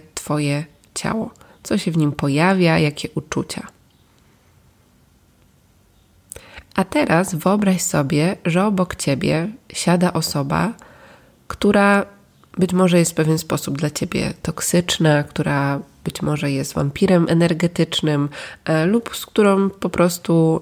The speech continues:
zbytnio się, e, nie lubicie.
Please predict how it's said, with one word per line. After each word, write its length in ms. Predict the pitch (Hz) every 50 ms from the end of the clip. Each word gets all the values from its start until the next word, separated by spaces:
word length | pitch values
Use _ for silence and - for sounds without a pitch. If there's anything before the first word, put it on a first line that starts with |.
| - 156
zbytnio 440 | 147 143 156 165 - - 160 151 156
się, 380 | - - 151 143 139 139 143 156 - - - 156
e, 260 | 143 143 143 147 165 220 - -
nie 200 | 151 151 160 156
lubicie. 440 | 143 139 135 180 - - - 180